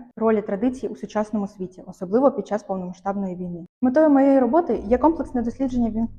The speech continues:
українського вінка як важливого елементу національної куль-,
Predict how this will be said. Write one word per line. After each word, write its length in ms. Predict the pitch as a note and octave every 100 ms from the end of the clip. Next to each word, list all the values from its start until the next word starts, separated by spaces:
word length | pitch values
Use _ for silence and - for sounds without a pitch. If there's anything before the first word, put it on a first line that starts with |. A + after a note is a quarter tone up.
| -
українського 520 | A3+ A#3+ A#3+ A#3 G#3+
вінка 380 | G#3 A3+ C#4+ D#4 - _ _ _
як 380 | A3 B3 - A3+
важливого 500 | A3+ A#3 D4 C4+ -
елементу 440 | A3+ A#3 C4+ B3
національної 580 | A3 - A3 A3+ B3+ A#3
куль-, 540 | A3 G3 _ G#3+ G#3+